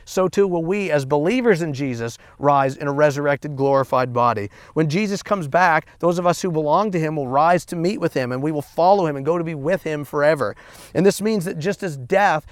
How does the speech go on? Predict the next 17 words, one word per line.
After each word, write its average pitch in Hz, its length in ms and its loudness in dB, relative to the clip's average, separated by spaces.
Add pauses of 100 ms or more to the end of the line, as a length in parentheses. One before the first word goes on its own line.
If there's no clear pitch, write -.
(120)
was 147 140 -2
not 165 180 -2
the 147 160 -6
end 185 180 -4
for 170 140 -6
Jesus, 127 480 -6 (180)
death 185 200 2
is 170 100 -2
also 175 320 0
not 165 180 -2
the 156 140 -6
end 165 160 -4
for 165 140 -4
the 170 80 -6
believer. 170 540 -4 (340)
It's - 160 -4
just - 280 -4